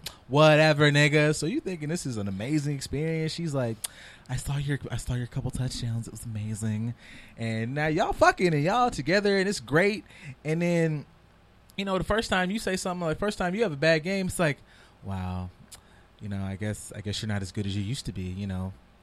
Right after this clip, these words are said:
You know, it's really pathetic. You know, I, I, I guess, you know, Janice, she doesn't have to deal with her, with her boyfriend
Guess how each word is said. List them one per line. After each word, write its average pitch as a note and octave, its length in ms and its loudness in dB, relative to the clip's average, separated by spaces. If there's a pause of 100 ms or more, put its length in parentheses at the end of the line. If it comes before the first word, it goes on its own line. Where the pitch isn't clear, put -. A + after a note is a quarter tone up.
(500)
You G#2+ 80 -6
know, G2+ 80 -2
it's - 200 -8
really A2 240 0
pathetic. G#2+ 480 -2
You G2+ 80 -4
know, G2 60 -2
I, F#2+ 300 -6
I, G2+ 60 -8 (100)
I G#2 40 -4
guess, A2+ 380 -6
you B2 80 -2
know, G2+ 120 -2
Janice, A2+ 500 -2
she A#2 120 -2
doesn't B2 160 -4
have A2 140 -4
to F#2+ 60 -12
deal G#2 160 -2
with G2+ 160 -4
her, B2 320 2 (360)
with - 100 -12
her A#2+ 120 0
boyfriend G#2 520 -2